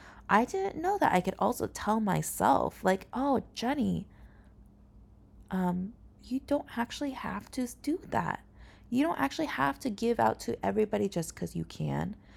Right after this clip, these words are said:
You don't actually have to give all your time and energy just 'cause you have some. You don't actually have to return someone's hugs or let someone hug you if you don't want to, just 'cause they want to or just 'cause they don't know better.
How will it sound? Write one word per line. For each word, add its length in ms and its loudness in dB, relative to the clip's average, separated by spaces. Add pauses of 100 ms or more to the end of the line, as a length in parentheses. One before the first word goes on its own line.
(220)
You 120 2
don't 120 4
actually 300 -2
have 120 -2
to 80 0
give 260 2
all 160 6
your 120 4
time 280 0
and 120 -2
energy 320 -2
just 200 -4
'cause 160 -4
you 100 -2
have 340 0
some. 340 -4 (640)
You 120 4
don't 200 4
actually 260 -2
have 380 0
to 80 2
return 380 2
someone's 320 0
hugs 260 2
or 180 10
let 340 4
someone 440 0
hug 380 -2
you 240 -4 (420)
if 160 -2
you 120 2
don't 200 4
want 280 2
to, 120 0
just 260 -4
'cause 180 -2
they 260 2
want 360 -2
to 220 -6
or 140 0
just 180 -4
'cause 120 -2
they 100 2
don't 300 0
know 220 2
better. 420 -2